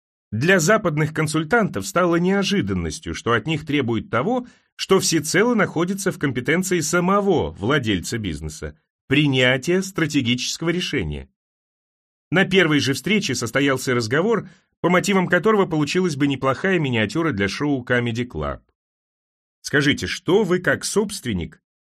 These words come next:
хотите делать с вашей компанией?» спросили западные консультанты. «Если хотите продавать, то мы изучим рынок, скажем, сколько она стоит,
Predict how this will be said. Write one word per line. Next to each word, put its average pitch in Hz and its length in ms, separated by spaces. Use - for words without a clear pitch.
хотите 151 600
делать 151 360
с - 80
вашей 143 380
компанией?» 80 720
спросили 135 540
западные 110 580
консультанты. 110 800
«Если 175 340
хотите 160 380
продавать, 123 640
то 160 100
мы 202 200
изучим 147 420
рынок, 117 460
скажем, 170 380
сколько 143 340
она 127 140
стоит, 113 520